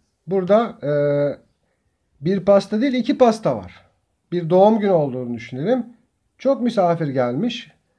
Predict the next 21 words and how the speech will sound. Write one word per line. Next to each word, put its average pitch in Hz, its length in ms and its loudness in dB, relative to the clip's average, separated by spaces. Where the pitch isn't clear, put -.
Doğum 185 320 4
günü 180 160 0
yapılan 175 420 0
çocuğun 170 340 -4
arkadaşları 165 720 -2
da 143 100 -2
gelmiş. 127 560 -6
Baba 202 300 4
ne 262 80 8
yapmış? 220 460 4
Bir 247 200 0
tane 233 280 4
pastanın 233 440 2
yetmeyeceğini 240 800 2
düşünmüş. 147 500 -6
O 220 160 -2
yüzden 240 280 4
iki 277 200 -2
tane 277 260 8
pasta 156 340 -2
almış. 90 520 -16